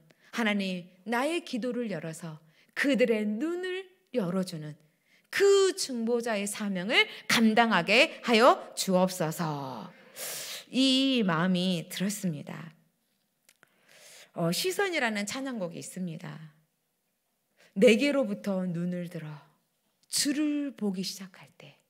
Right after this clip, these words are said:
내 한계 있는 눈, 내 인간적인 눈,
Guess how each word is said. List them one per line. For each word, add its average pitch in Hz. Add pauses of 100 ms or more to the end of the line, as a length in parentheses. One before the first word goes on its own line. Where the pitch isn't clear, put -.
(500)
내 226
한계 269
있는 185
눈, 151 (280)
내 240
인간적인 190
눈, 156